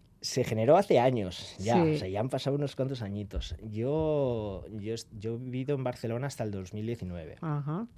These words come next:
Speaker 1: Y en el dos mil diecisiete, cuando hubo todo este movimiento de,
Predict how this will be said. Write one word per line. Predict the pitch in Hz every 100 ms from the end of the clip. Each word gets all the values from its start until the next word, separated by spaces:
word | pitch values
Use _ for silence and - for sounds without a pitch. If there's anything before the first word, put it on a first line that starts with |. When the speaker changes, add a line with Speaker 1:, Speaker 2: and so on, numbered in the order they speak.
| - - - -
Speaker 1:
Y | 120 117 113
en | 110 110
el | 107 107 107 104 98
dos | 101
mil | 131
diecisiete, | 151 143 139 165 131 131
cuando | 104 101 98 98
hubo | 104 113 113
todo | 117 117
este | 113 - 123 113 110
movimiento | 110 104 104 107 110 107
de, | 107 104 101 98 92 92